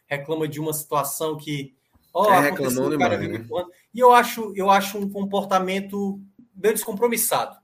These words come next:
Speaker 1: Eu não acho isso interessante, principalmente pra um goleiro, que tem que ter um pouco mais de, ele, ele é esse goleiro, só que ele,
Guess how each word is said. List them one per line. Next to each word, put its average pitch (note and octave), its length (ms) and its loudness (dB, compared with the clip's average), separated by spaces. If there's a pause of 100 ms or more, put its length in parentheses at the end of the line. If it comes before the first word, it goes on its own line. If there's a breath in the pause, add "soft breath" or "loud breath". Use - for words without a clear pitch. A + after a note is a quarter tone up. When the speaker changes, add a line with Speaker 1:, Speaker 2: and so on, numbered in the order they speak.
Speaker 1:
Eu C3+ 80 -12
não D#3+ 160 -4
acho E3+ 280 2
isso - 180 -8
interessante, E3 720 -2
principalmente G3 340 -6
pra G3 100 -2
um G3 120 0
goleiro, D#3 420 0
que - 100 -20
tem D3 140 -8
que C#3+ 80 -14
ter D#3+ 80 -8
um D#3 120 -6
pouco D#3+ 280 -12
mais D3 340 0
de, C#3+ 360 -6 (400)
ele, A#3 240 8
ele A3+ 320 0
é F3 100 6
esse - 180 -2
goleiro, B2+ 480 -8
só C3 200 -8
que E3 100 -8
ele, F3 240 -4